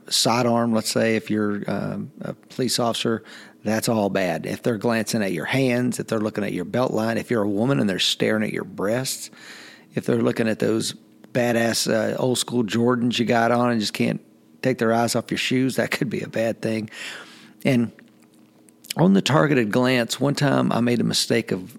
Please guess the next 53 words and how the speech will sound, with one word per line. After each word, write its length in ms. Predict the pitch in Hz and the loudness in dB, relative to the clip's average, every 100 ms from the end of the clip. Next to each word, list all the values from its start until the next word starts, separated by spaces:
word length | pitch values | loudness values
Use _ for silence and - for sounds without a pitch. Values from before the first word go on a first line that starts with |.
| - | -8
uh, 80 | 95 | -6
a 40 | |
friend 280 | - - 127 | -4 0 0
and 100 | 107 | 0
I, 280 | 98 98 98 - - | 0 -2 -4 -6 -6
uh, 220 | - 50 - | -4 -4 -4
went 220 | 117 117 | -2 0
into 260 | 110 - | -2 -2
this, 240 | 101 - - _ - - - | -2 -4 -6 _ -20 -20 -2
we 120 | - 139 | 4 6
didn't 180 | 117 | 6
know 140 | 107 113 | 2 2
it 80 | 101 | 2
at 100 | 92 | -2
the 60 | |
time, 460 | - 113 101 101 104 | -4 -2 -2 -2 -2
uh, 260 | - 101 - - - | -2 -2 -4 -8 -10
uh, 100 | - | -8
this 180 | - - | -4 -4
biker 420 | 95 110 110 101 | -2 -2 0 -2
bar, 220 | 85 87 85 | 0 -2 -2
and 80 | |
we're 60 | 104 | -2
gonna 180 | 101 98 | -2 -2
get 140 | 95 | -2
a 60 | 90 | -2
beer. 420 | 92 101 98 92 - - - - - - | -2 0 -2 -4 -12 -20 -20 -20 -12 -6
And 140 | 92 | -4
as 100 | 90 | -2
soon 160 | - 127 | 2 4
as 60 | |
we 60 | 113 | 4
walked 320 | 107 104 - | 4 2 0
in, 120 | 98 | -2
we're 60 | 87 | 0
like, 160 | 85 - | -4 -4
"Oh, 160 | - | -4
shit," 420 | - - - 69 - | -4 -4 -4 -8 -10
you 100 | 113 | -8
know. 200 | 87 85 - | -6 -8 -8
But 320 | - - - | -8 -6 -4
now 180 | 113 120 | 0 2
you're 300 | 110 95 95 - | 2 2 0 -2
several 380 | - 143 113 | 2 2 2
feet 600 | 98 - - - - 127 | -2 -8 -18 -4 2 2
into 220 | 113 101 104 | 2 0 -2
the 100 | - | -2
store, 500 | - - 120 117 120 | 0 2 2 2 0
or 140 | 107 - | -2 -2
into 240 | 104 - | -4 -4
the, 220 | 98 95 95 - - _ - - | -4 -4 -6 -16 -20 _ -16 -10
uh, 160 | 104 85 - - _ - | -8 -8 -10 -20 _ -2
bar. 400 | 113 123 113 | 0 2 0